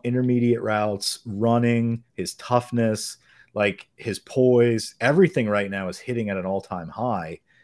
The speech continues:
You're peaking. Defense has to catch up. I don't care if they're never gonna be a, a, a, a B defense. I want C plus. If we can just get average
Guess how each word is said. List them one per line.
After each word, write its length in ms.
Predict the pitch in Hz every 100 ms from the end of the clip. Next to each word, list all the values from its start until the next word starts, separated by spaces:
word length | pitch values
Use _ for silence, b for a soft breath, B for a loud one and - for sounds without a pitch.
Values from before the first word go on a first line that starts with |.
| _
You're 140 | 135 147
peaking. 520 | - 147 - 80 73 _ _ _ _ _ 107
Defense 420 | 160 190 202 -
has 580 | - - 110 110 107 -
to 100 | 95
catch 360 | - 85 -
up. 320 | 85 - _ _
I 140 | 120 147
don't 240 | 208 180
care 540 | - 131 139 120 85 - _ _
if 180 | 120 120
they're 140 | 123
never 420 | 117 113 117 123 113
gonna 220 | 113 107
be 260 | 110 110
a, 80 | 101 87 -
a, 120 | 107 -
a, 140 | 101 - 110
a 100 | 95 92 _ -
B 500 | 123 123 123 95 80 b b b
defense. 720 | 107 113 - 87 - - - -
I 80 | 147
want 320 | 196 175 95
C 320 | - - 135
plus. 500 | 131 90 - - -
If 120 | 110 123
we 160 | 165
can 180 | 180 196
just 220 | 160 -
get 180 | 147 - 110
average 760 | 110 135 147 170 170 147 -